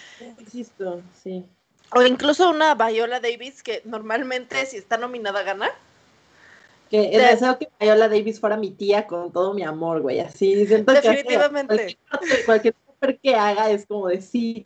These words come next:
Speaker 1: todo a ti, sí, lo que quieras.
Speaker 2: Entonces te habla de que es una película que vale la pena tener como en, en mirada y ver, o sea, y, y, y ver qué va a suceder con ella.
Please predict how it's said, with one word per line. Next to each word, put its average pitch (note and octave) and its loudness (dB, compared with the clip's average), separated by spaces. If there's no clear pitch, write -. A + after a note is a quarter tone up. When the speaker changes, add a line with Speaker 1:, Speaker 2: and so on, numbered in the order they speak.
Speaker 1:
todo G#3+ 4
a - 0
ti, F#3+ -10
sí, G3+ -6
lo A3+ 2
que D#3 -16
quieras. A3 2
Speaker 2:
Entonces D#4 -8
te E4 2
habla E4+ 0
de F#4 -4
que - -12
es C#4 -4
una E4 -8
película C4 -6
que - -10
vale C#4 2
la C4+ 0
pena B3 -4
tener A3+ 0
como A#3 -4
en, G#3 -8
en B3 -2
mirada B3+ 2
y A#3+ -18
ver, A3+ 0
o G#3+ -18
sea, G#3 -2
y, G#3 -6
y, A#3+ -14
y A#3 -8
ver A#3+ 2
qué B3+ 2
va A#3+ 2
a A3+ -18
suceder G#3 0
con G#3 -4
ella. F#3+ -2